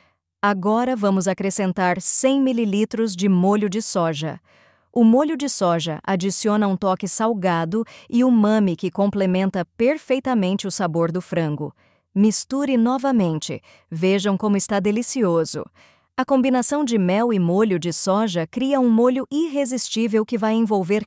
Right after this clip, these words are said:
cada pedaço de frango. Já está de dar água na boca, não está? Agora adicione cinquenta mililitros de água e misture novamente.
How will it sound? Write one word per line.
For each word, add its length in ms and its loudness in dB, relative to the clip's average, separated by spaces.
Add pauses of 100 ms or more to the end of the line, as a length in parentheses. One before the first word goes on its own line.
cada 340 -2
pedaço 460 -2
de 100 -4
frango. 460 -2 (340)
Já 160 0
está 240 -2
de 140 0
dar 160 0
água 220 2
na 100 0
boca, 340 2
não 140 0
está? 380 -2 (400)
Agora 420 2
adicione 500 0
cinquenta 580 0
mililitros 640 0
de 140 0
água 440 0
e 120 2
misture 440 0
novamente. 880 0